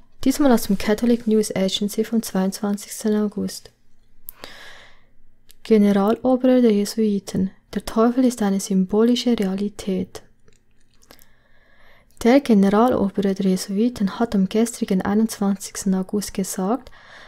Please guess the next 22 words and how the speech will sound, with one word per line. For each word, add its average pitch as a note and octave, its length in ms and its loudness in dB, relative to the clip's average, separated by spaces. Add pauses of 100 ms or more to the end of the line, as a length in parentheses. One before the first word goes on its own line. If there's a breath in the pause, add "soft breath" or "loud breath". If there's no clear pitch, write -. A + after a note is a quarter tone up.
(180 loud breath)
dass D4+ 220 2
der - 180 -2
Teufel G#3 360 0
ein G3 220 2
Symbol G3+ 500 0
sei, F#3+ 360 -4 (160)
aber F#3 240 -4
keine A3+ 360 2
Person. F#3 640 -4 (1300 loud breath)
Das - 280 -2
Gute C4 440 2
und B3+ 200 2
das - 160 -2
Böse G#3+ 400 2
sind G3 240 0
in G3 120 0
einem F#3+ 320 0
permanenten G3+ 680 0
Krieg G3+ 380 -2
im A3 100 2
menschlichen G3 480 0
Gewissen, G3 580 -2